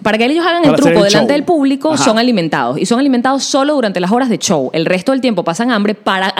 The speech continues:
Speaker 1: garantizar que cuando hay público hagan el show,
Speaker 2: No
Speaker 1: porque
Speaker 2: te
Speaker 1: quieren
Speaker 2: dejen en
Speaker 1: comer.
Speaker 2: ridículo, pues, no te
Speaker 1: Coño,
Speaker 2: dejen
Speaker 1: tienen hambre.
Speaker 2: <laughs> Exacto.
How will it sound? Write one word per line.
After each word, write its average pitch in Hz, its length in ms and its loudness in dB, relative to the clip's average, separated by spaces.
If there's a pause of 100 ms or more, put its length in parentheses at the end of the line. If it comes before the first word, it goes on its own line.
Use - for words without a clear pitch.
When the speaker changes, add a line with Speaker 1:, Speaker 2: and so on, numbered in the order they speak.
Speaker 1:
garantizar 185 800 -2
que 175 100 -6
cuando 165 220 -2
hay 208 60 0
público 202 640 0
hagan 170 340 0
el 143 80 -2
show, 180 320 0
Speaker 2:
No 143 60 2
Speaker 1:
porque 151 100 2
Speaker 2:
te 165 140 0
Speaker 1:
quieren 180 180 4
Speaker 2:
dejen 180 120 2
en 175 40 4
Speaker 1:
comer. 156 200 4
Speaker 2:
ridículo, 131 280 0
pues, 120 160 -6
no 131 80 0
te 131 60 -2
Speaker 1:
Coño, 262 140 2
Speaker 2:
dejen 160 120 -2
Speaker 1:
tienen 190 260 0
hambre. 226 280 2
Speaker 2:
<laughs> 135 140 -6
Exacto. 120 400 -6